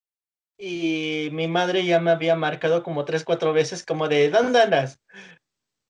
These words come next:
Y creo que era viernes, lo peor de la cosa. Entonces fue como de... Estaba apurado, entonces fue como de,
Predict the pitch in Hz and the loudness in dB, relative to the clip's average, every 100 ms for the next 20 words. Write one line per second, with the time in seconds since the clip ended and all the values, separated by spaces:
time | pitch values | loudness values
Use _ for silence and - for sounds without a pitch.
0 | _ _ _ 196 247 269 - 311 294 170 | _ _ _ -4 0 0 0 0 2 2
1 | 165 190 202 175 156 135 - 160 160 156 | 0 0 0 -2 -8 -8 -12 -6 -6 -2
2 | 170 185 190 185 196 165 - 170 170 139 | 0 2 2 0 -4 -4 0 -2 -2 -8
3 | 160 - - _ _ _ - _ _ _ | -10 -16 -20 _ _ _ -20 _ _ _
4 | _ _ _ _ _ _ _ - - 165 | _ _ _ _ _ _ _ -20 -18 -16
5 | - 180 180 196 - 180 208 202 180 156 | -8 -8 -6 -8 -6 -6 -6 -2 -2 0
6 | 151 147 139 135 _ _ _ _ _ _ | -2 -2 -4 -8 _ _ _ _ _ _
7 | _ _ _ _ _ _ _ _ _ _ | _ _ _ _ _ _ _ _ _ _
8 | _ 190 170 196 190 202 - 185 - 180 | _ -12 -2 2 4 2 -2 -2 -2 0
9 | 180 190 202 202 185 175 196 180 190 190 | 4 4 0 -6 -8 -8 -8 -6 -2 0
10 | 185 160 - | 2 0 -2